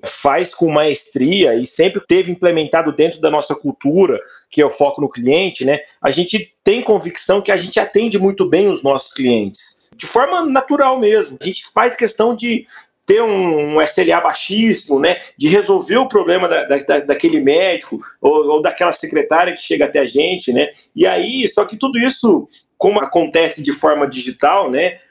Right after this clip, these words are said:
O evento nosso, a gente teve a oportunidade de materializar isso. Então, ter aquele contato com aquela pessoa que a gente conversava no chat todo dia, né? E nossa equipe de atendimento lá conversava com a pessoa diariamente. Então, a gente teve a oportunidade de ter aquele contato, de conhecer aquela pessoa,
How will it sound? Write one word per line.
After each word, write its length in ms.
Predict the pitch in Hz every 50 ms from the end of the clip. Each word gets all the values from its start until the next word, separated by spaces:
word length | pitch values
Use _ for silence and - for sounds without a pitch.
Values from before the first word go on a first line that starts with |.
| _ - -
O 80 | 180
evento 460 | 202 190 156 165 190 214 214 - 220
nosso, 420 | 190 170 151 156 180 208 - - 196
a 60 | 190
gente 160 | 185 185 -
teve 220 | - 196 208 214 247
a 20 |
oportunidade 720 | 240 - 214 208 - 190 185 156 160 170 202 214 226 185
de 100 | 185 226 262
materializar 920 | 294 254 233 - 247 247 254 254 254 240 202 156 190 208 - 403 349 349 330
isso. 220 | 311 - - 254
Então, 220 | - - 180 180
ter 180 | - - 226 254
aquele 300 | 247 - - 247 240 226
contato 640 | - 208 190 180 165 - - 175 190 214 - -
com 40 | -
aquela 220 | - - 254 - -
pessoa 360 | 508 330 - - - 226 233
que 80 | -
a 40 | 370
gente 100 | 359 349
conversava 460 | - 392 381 330 - - 349 349 330
no 40 | 330
chat 360 | 240 - - 262 - - -
todo 240 | - 247 247 247 208
dia, 280 | 156 170 202 214 196 147
né? 160 | 156 165 175 - - - - _
E 60 | -
nossa 240 | 165 - - - 190
equipe 260 | 175 214 220 220 214
de 80 | - 156
atendimento 640 | 156 156 185 185 180 160 165 170 180 196 190 180
lá 160 | 160 170 196 220
conversava 460 | - 190 196 202 185 202 208 220 214
com 80 | 214
a 60 | 214 214
pessoa 280 | 214 202 - 214 208
diariamente. 720 | 175 196 208 214 226 220 196 185 180 160 - - - - _ _
Então, 840 | - 147 156 151 156 175 185 208 226 240 240 233 208 180 147 120 - _ _ _ -
a 60 | -
gente 420 | - 185 180 180 190 185 185 - _
teve 180 | 214 233 233
a 40 | 240
oportunidade 720 | 233 226 220 214 214 202 196 180 180 202 233 220 - -
de 160 | 208 196 -
ter 80 | - 240
aquele 240 | 247 - 262 247 -
contato, 640 | - 208 196 185 - - 165 180 208 202 - 214
de 120 | 165 180 180
conhecer 360 | 180 196 190 180 180 - 226
aquela 240 | 226 - 226 220 208
pessoa, 680 | 202 202 190 175 - - 156 156 180 220 262 269 -